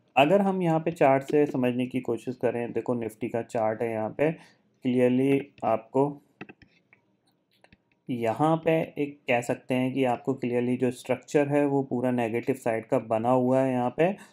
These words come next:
और एक्सपेक्टेशंस यही है कि ये जो लेवल है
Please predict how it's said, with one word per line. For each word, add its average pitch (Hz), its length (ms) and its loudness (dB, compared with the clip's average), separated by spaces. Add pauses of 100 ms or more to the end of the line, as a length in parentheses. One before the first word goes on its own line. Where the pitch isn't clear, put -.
(140)
और 123 260 2
एक्सपेक्टेशंस 170 1120 -2
यही 135 440 2
है 156 200 2
कि 151 180 -4 (760)
ये 127 260 0
जो 147 120 2
लेवल 135 480 2
है 143 280 0